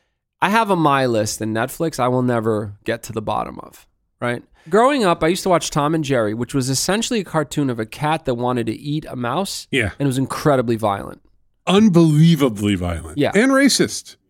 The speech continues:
Speaker 1: And Saturday morning was a miracle because Saturday morning they would unload all these new cartoons that were only weekly.
Speaker 2: Now that I'm a parent, I understand that that was just, like,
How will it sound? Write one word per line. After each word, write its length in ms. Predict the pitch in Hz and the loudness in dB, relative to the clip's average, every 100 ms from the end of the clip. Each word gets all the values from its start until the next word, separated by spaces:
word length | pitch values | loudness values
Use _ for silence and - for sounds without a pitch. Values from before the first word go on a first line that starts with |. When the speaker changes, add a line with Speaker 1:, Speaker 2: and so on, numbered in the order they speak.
| - | -8
Speaker 1:
And 140 | 156 | -6
Saturday 640 | - - 185 208 214 196 165 | -4 -2 0 2 2 2 2
morning 680 | 156 147 156 180 190 156 - _ - | 2 2 2 0 -2 -6 -14 _ -6
was 200 | 139 131 | -2 0
a 60 | |
miracle 640 | 123 120 113 104 - - 123 | 0 0 0 -2 -6 -14 -12
because 240 | 131 131 | -10 -6
Saturday 520 | - - 147 151 143 135 | -6 -4 -2 0 0 0
morning 360 | 139 151 127 | 0 -2 -2
they 140 | 110 107 | -2 -4
would 160 | 117 | -6
unload 600 | - 117 113 117 123 113 | -8 -6 -2 0 0 0
all 360 | 104 110 113 113 | -4 -4 -2 -2
these 220 | 113 110 | -4 -8
new 120 | 117 | -8
cartoons 460 | 110 110 107 143 120 | -6 -6 -4 -4 -2
that 120 | 110 | -4
were 160 | 131 120 | -6 -6
only 260 | 120 117 | -6 -4
weekly. 560 | 107 117 127 - - - | -4 -2 -4 -4 -12 -4
Speaker 2:
Now 220 | 143 190 | 2 4
that 120 | 226 247 | 6 6
I'm 100 | 156 | 4
a 100 | 123 | 2
parent, 340 | 120 117 120 | 0 0 0
I 60 | 117 | -2
understand 460 | 107 - 147 127 | -4 -4 -2 -2
that 100 | 101 | -2
that 180 | 104 110 | -4 -6
was 140 | 104 | -6
just, 360 | - 120 104 - | -4 -2 -2 -4
like, 360 | 104 98 - | -4 -4 -6